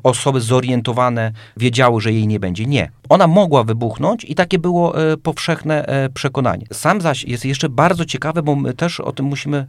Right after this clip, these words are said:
pamiętać, że tym elementem głównym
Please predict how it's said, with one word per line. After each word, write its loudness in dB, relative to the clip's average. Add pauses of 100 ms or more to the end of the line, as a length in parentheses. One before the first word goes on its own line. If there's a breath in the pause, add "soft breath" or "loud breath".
(100)
pamiętać, 0
że -2 (160)
tym -2 (260)
elementem 2
głównym -2